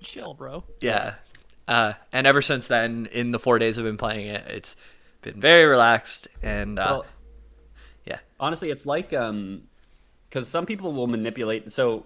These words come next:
Speaker 3: it works, and I don't know if you'll get into this, but it works based on real dates, like, real date and time, right? Uh, and some people will, like, manipulate the date on their Switch to, like, they'll, like, plant a money tree, and then they'll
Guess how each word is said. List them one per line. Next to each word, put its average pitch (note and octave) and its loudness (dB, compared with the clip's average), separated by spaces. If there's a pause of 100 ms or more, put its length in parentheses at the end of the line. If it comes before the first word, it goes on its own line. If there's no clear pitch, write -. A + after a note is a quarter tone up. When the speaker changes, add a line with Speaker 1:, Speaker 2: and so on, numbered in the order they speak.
Speaker 3:
it A#2+ -6
works, C3 -6
and A#2 -8
I G#2+ -2
don't A2+ -4
know G#2+ -4
if G2+ -10
you'll G#2+ -6
get F#2+ -8
into F#2 -12
this, F2 -14
but G#2+ -6
it G2 -4
works G#2+ -4
based A2 -8
on G2+ -6
real F#2+ -4
dates, A2+ -10 (120)
like, F#2 -14 (640)
real G#2+ -6
date G2 -8
and F#2+ -12
time, G2+ -10
right? C#3 -10 (400)
Uh, A2 0
and A2+ -6
some C#3 0
people C#3+ -4
will, B2+ -4
like, A#2 -2
manipulate A#2 -4
the A2+ -6
date G#2 -8
on A2 -8
their G2 -4
Switch - -10
to, A2 -10
like, F2 -8 (360)
they'll, G#2+ -6
like, G#2+ -6
plant B2+ -6
a C#3 -4
money D3+ 0
tree, G2+ -8
and G#2+ -8
then A2 -8
they'll G#2+ -6